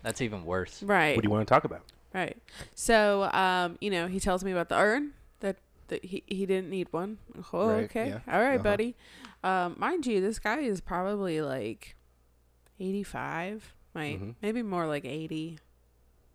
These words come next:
Speaker 2: Lots of wrinkles, you know,
Speaker 3: Yeah.
Speaker 2: that type of person. And, um, so he goes on to tell me that he's gonna scatter her cremains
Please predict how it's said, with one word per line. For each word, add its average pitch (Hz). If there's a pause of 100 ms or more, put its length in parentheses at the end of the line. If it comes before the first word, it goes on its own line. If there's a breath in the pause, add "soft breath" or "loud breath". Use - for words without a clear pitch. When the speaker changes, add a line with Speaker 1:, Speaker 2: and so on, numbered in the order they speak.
(640)
Speaker 2:
Lots 226
of 180
wrinkles, 151
you 180
know, 156
Speaker 3:
Yeah. 185
Speaker 2:
that 185
type 175
of 180
person. 190 (480 loud breath)
And, 180
um, 165
so 180 (1800 soft breath)
he 220
goes 226
on 240
to 220
tell 214
me 202
that 170
he's 208
gonna 202
scatter 180
her 175
cremains 156